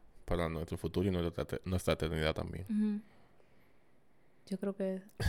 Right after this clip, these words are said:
Speaker 2: eso sería como que lo más
Speaker 1: <laughs>
Speaker 2: importante. Y analizar también como dónde está nuestra mirada.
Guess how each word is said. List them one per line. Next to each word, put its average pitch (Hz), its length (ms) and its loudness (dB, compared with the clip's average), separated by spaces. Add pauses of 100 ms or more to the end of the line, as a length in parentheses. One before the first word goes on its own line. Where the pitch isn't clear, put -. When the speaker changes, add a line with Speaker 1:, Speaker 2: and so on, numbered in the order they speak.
(140)
Speaker 2:
eso - 160 -4
sería 185 500 4
como 185 220 0
que 185 100 4
lo 180 100 2
más 175 120 0
Speaker 1:
<laughs> - 0 -
Speaker 2:
importante. 180 720 -2 (460)
Y 214 100 6
analizar 202 460 8
también 220 580 4 (800)
como 196 220 4
dónde 202 240 12
está 214 220 8
nuestra 185 260 4
mirada. 156 440 -2